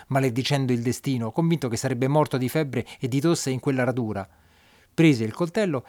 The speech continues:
e scavò la terra attorno ai fiori per estrarre alcuni bulbi. Raccolse dei rami asciutti che mise al centro di un piccolo cerchio di pietre, ci mise sotto foglie secche e ramoscelli sottili. Strofinò un pezzo di selce sull'acciarino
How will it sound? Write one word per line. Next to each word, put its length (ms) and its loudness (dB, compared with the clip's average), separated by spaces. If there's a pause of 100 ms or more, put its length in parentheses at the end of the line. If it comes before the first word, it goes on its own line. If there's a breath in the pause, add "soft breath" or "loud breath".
e 120 -6
scavò 300 0
la 120 2
terra 240 -2
attorno 320 -2
ai 60 0
fiori 280 -2
per 140 -2
estrarre 460 -2
alcuni 320 -2
bulbi. 500 -6 (840 loud breath)
Raccolse 560 0
dei 180 0
rami 240 0
asciutti 380 -6
che 100 -2
mise 260 -2
al 120 -4
centro 320 -4
di 80 -4
un 100 -4
piccolo 400 -2
cerchio 380 -2
di 100 -4
pietre, 420 -6 (160 loud breath)
ci 140 0
mise 240 2
sotto 260 -6
foglie 280 -2
secche 340 -2 (140 loud breath)
e 120 0
ramoscelli 540 0
sottili. 580 -8 (600 soft breath)
Strofinò 560 -2
un 140 -4
pezzo 280 -6
di 100 -4
selce 320 -4
sull'acciarino 800 -4